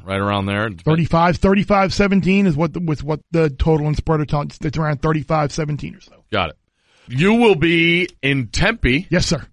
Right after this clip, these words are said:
Speaker 1: Uh, after your day in Columbus.
Speaker 2: I will be.
Speaker 1: Fourteen and a half. The Ducks
Speaker 2: Down,
Speaker 1: come down.
Speaker 2: down two as well.
Speaker 1: Yep.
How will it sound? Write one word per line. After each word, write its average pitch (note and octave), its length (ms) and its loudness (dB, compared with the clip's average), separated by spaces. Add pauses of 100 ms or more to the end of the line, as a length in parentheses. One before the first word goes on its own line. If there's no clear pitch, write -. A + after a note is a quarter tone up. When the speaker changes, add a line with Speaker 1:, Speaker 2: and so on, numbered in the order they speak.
(480)
Speaker 1:
Uh, G#2+ 40 -2
after C3 680 0
your C3 200 4
day B2+ 240 0
in A2+ 100 -6
Columbus. D#3 600 0
Speaker 2:
I D3 40 0
will F3+ 160 6
be. D3 200 -4 (720)
Speaker 1:
Fourteen G3+ 540 2
and F3+ 80 0
a C3+ 40 0
half. A#2+ 440 -2
The G2+ 80 -6
Ducks D3 380 2
Speaker 2:
Down, A3 120 2
Speaker 1:
come D3+ 200 2
down. A#2 200 0
Speaker 2:
down G3 520 2
two C#3 260 0
as A#2+ 120 0
well. D#3+ 300 0
Speaker 1:
Yep. A2+ 280 0